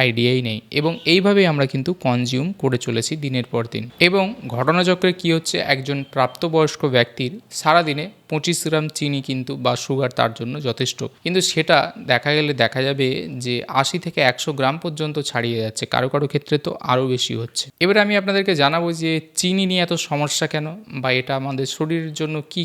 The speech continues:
ক্ষতি করতে পারে, কারণ এই চিনি আমাদের শরীরের উপরে কিন্তু বেশ কিছু নেগেটিভ প্রভাব রয়েছে। যেমন রক্তে আপনার শর্করা বা যে সুগার রয়েছে, ব্লাড সুগার যাকে আমরা বলি, সেটার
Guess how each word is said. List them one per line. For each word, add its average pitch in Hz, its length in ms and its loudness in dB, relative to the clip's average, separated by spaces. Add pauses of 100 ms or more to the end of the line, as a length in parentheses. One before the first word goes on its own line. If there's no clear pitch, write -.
ক্ষতি 143 300 -2
করতে 117 320 -4
পারে, 107 160 -6 (200)
কারণ 170 260 4 (220)
এই 143 80 -2 (140)
চিনি 170 280 -2 (240)
আমাদের 135 260 0 (140)
শরীরের 175 500 -2
উপরে 143 260 -2
কিন্তু 123 220 -4 (280)
বেশ 156 180 0 (120)
কিছু 135 200 -6 (220)
নেগেটিভ 147 320 0 (100)
প্রভাব 113 260 -4 (120)
রয়েছে। 110 220 -6 (160)
যেমন 127 260 0 (300)
রক্তে 156 320 6 (160)
আপনার 143 260 -2 (140)
শর্করা 143 440 0 (160)
বা 117 80 0 (100)
যে 127 60 -2 (160)
সুগার 170 320 0
রয়েছে, 117 200 0 (100)
ব্লাড 131 240 4
সুগার 160 260 0
যাকে 117 220 0
আমরা 113 220 -6
বলি, 156 140 -2 (100)
সেটার 160 300 0